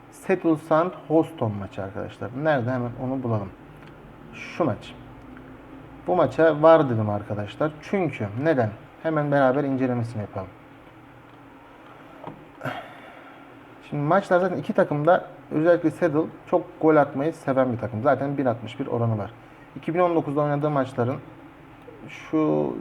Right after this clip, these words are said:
beş maçın üçü var bitmiş. Son iki maç var bitmemiş ama iki bin on dokuz yılı ve hani nasıl söyleyeyim, yani iki yıl önce bundan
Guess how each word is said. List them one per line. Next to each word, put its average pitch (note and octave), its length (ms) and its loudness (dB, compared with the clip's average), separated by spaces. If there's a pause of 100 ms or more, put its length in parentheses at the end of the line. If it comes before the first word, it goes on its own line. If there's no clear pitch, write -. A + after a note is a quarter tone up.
beş D3+ 240 0
maçın B2+ 280 -2
üçü D#3 320 -2
var D3+ 200 6
bitmiş. D3+ 220 -4
Son D#3 160 -4
iki D#3 160 -6
maç D3+ 200 -2
var D3+ 180 6
bitmemiş C3+ 240 -4
ama D#3+ 80 -2
iki C#3 180 -6
bin D3+ 60 -2
on D#3 120 0
dokuz A#2+ 280 -2
yılı B2+ 220 2 (560)
ve D#3 200 4 (120)
hani C#3+ 240 -4 (680)
nasıl C3+ 240 -4
söyleyeyim, B2+ 360 -2 (2250)
yani B2+ 200 -4
iki A2+ 240 -4
yıl D3+ 200 0
önce C3+ 380 0
bundan C#3 360 0